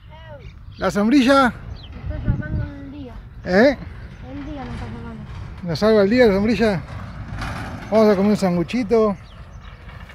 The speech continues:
Speaker 1: Hoy hemos traído una milanga, una lechuga, un sanguchito con pan y nada más. Porque hace mucha calor, gente.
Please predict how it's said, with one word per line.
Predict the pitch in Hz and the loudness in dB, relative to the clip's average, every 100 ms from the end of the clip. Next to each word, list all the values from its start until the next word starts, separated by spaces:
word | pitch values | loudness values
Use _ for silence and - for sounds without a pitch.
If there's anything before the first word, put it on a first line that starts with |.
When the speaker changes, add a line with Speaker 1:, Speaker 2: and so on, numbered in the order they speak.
| - | -16
Speaker 1:
Hoy | - 208 | -6 -4
hemos | 202 175 | -2 -4
traído | 175 180 190 | -2 0 0
una | 175 165 156 151 | -2 -6 -6 -8
milanga, | 151 143 202 240 233 233 226 220 - - - - - - - - 190 | -6 -2 -2 -2 -2 2 2 0 -8 -20 -20 -20 -20 -20 -20 -20 -12
una | 180 | -8
lechuga, | 160 147 - 240 220 214 196 - - - - - | -8 -8 -10 -4 -2 -2 -4 -10 -20 -20 -20 -16
un | 208 | -10
sanguchito | 196 196 - 139 120 | -8 -8 -10 -14 -14
con | 131 143 | -16 -8
pan | 196 202 202 - - - _ - - _ - - - - | -6 -6 -12 -20 -20 -20 _ -20 -20 _ -20 -20 -20 -16
y | 160 | -12
nada | 165 151 | -10 -8
más. | 131 117 - _ _ _ _ _ _ _ _ _ _ - - - - | -8 -12 -16 _ _ _ _ _ _ _ _ _ _ -20 -20 -20 -18
Porque | 143 160 | -14 -10
hace | 165 - | -10 -10
mucha | 170 202 196 - 156 | -6 0 0 0 -6
calor, | 151 156 135 | -6 -6 -6
gente. | 156 143 | -10 -10